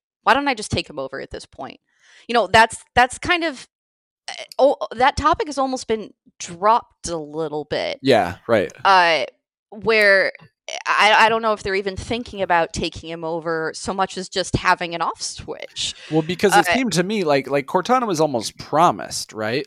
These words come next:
Speaker 2: Like, you will
Speaker 1: Yeah.
Speaker 2: get your, like, like, w-, yes, w-, y-, this is just your learner's permit, but don't worry, like, your full driver's license is coming. And now
Speaker 1: Yeah.
Speaker 2: it doesn't really seem like anybody
Speaker 1: She
Speaker 2: is
Speaker 1: doesn't seem to
Speaker 2: anxious
Speaker 1: be
Speaker 2: for that to
Speaker 1: asking for
Speaker 2: happen.
Speaker 1: that. Uh, she, the fact that she even takes any level of time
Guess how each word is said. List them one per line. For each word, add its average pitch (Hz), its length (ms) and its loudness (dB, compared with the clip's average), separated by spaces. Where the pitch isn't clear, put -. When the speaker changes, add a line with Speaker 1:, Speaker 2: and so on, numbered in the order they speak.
Speaker 2:
Like, 110 400 -4
you 120 260 -8
will 247 60 2
Speaker 1:
Yeah. - 220 -2
Speaker 2:
get 131 260 0
your, 139 120 -2
like, 127 240 0
like, 120 180 -4
w-, 135 220 -4
yes, 143 500 0
w-, 127 340 -18
y-, 117 240 -20
this 127 220 -2
is 156 120 -2
just 131 200 -4
your 170 120 -2
learner's 139 360 -4
permit, 104 400 -10
but 117 160 -12
don't 139 220 2
worry, 113 300 -6
like, 104 200 -10
your 127 140 -2
full 139 460 4
driver's 127 440 2
license 110 480 -8
is 113 140 -4
coming. 110 340 -8
And 143 140 -2
now 143 200 4
Speaker 1:
Yeah. 165 60 6
Speaker 2:
it - 40 -6
doesn't 143 240 4
really 131 160 0
seem 127 240 -2
like 110 240 -4
anybody 135 400 2
Speaker 1:
She - 0 -
Speaker 2:
is 302 140 0
Speaker 1:
doesn't 294 160 0
seem 277 160 -2
to 269 60 0
Speaker 2:
anxious - 40 2
Speaker 1:
be 247 40 -2
Speaker 2:
for 214 60 4
that 208 60 4
to 214 40 2
Speaker 1:
asking - 180 -2
for 240 160 -4
Speaker 2:
happen. - 20 0
Speaker 1:
that. 240 460 4
Uh, 208 280 -2
she, 208 540 -4
the 233 140 -2
fact 262 280 2
that 247 80 -4
she - 180 -8
even 202 260 -8
takes 196 240 -8
any 226 180 -4
level 202 260 -2
of 185 100 -6
time 175 300 -8